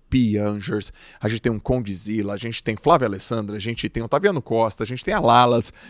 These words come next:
a gente tem Thiago Brunet, a gente tem, ah, Paulo Musi e tantas outras pessoas, lançamento, novas propostas, novidades pra você também.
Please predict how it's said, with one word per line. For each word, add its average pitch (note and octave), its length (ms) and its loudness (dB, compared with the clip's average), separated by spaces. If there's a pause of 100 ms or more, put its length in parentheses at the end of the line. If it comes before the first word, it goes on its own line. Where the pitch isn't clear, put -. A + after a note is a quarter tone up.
(240)
a B2 80 6
gente D#3 340 2
tem D3 300 6
Thiago F#3+ 240 6
Brunet, D3 460 8
a C#3 60 10
gente C#3+ 280 -2
tem, D3+ 400 4 (340)
ah, C3 400 10
Paulo A3 300 10
Musi F3 460 8 (240)
e C#3 80 2
tantas D#3+ 460 2
outras C3 340 0
pessoas, C3 680 4
lançamento, B2 880 -2
novas A#2+ 360 0
propostas, C3 680 2
novidades A#2+ 600 0
pra - 160 -4
você G2+ 240 -2
também. D#3 320 4